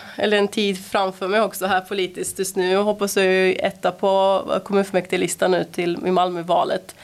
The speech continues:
Jag känner att jag är långt ifrån färdig med Malmöpolitiken. Eh, för mig är det nu att kunna öka takten i klimat- och miljöomställningen. Att verkligen se till att vi drar ner utsläpp i allt från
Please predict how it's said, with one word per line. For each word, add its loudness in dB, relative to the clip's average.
Jag -2
känner 2
att -4
jag 0
är 0
långt 0
ifrån 0
färdig -2
med -4
Malmöpolitiken. -2
Eh, 4
för -12
mig 4
är 4
det -2
nu 2
att -4
kunna 2
öka 0
takten -2
i -2
klimat- -2
och -8
miljöomställningen. 0
Att -4
verkligen -2
se -8
till -2
att -4
vi 2
drar 0
ner 2
utsläpp -2
i -2
allt 0
från -2